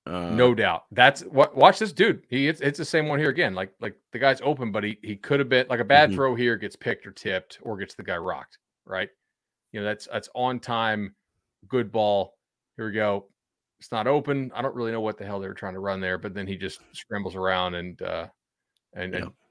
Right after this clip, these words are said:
Speaker 2: gets out of it. This one, watch this. This is a s-, boom. Like, that,
Speaker 1: Mm-hmm.
Speaker 2: that's, that ball's gotta be on time. Safety's coming over. Safety's a little late, but, like, in, in stride allows this guy to score.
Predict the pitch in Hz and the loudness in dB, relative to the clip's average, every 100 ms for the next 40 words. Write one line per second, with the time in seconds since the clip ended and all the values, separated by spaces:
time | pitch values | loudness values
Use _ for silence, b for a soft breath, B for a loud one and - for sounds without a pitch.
0 | _ - - 98 92 92 127 160 - 170 | _ -20 -4 0 0 2 2 2 2 2
1 | 147 143 143 - 151 - 123 113 95 - | 2 6 6 6 0 -2 -4 -4 -10 -12
2 | - _ _ _ _ _ _ _ _ _ | -16 _ _ _ _ _ _ _ _ _
3 | _ _ - 117 78 - _ _ _ - | _ _ -6 -4 -4 -14 _ _ _ -4
4 | 101 - 104 131 143 _ _ 135 147 - | -4 -4 2 4 4 _ _ 2 2 0
5 | 135 120 143 127 135 135 135 135 120 123 | -2 4 4 6 4 6 4 2 2 2
6 | 117 110 110 - 120 117 104 120 110 104 | 2 0 -6 -4 -4 -4 -4 -2 0 -2
7 | 98 101 127 123 110 110 101 104 95 - | -4 -6 -6 -4 -4 -4 0 0 -2 -4
8 | 98 95 90 _ _ _ _ _ - 113 | -4 -4 -4 _ _ _ _ _ -6 -6
9 | 113 113 - 117 107 101 104 92 101 113 | -4 -6 -2 2 2 4 2 0 -4 -2
10 | 101 95 - 101 98 90 | -2 -2 -6 -4 -4 -6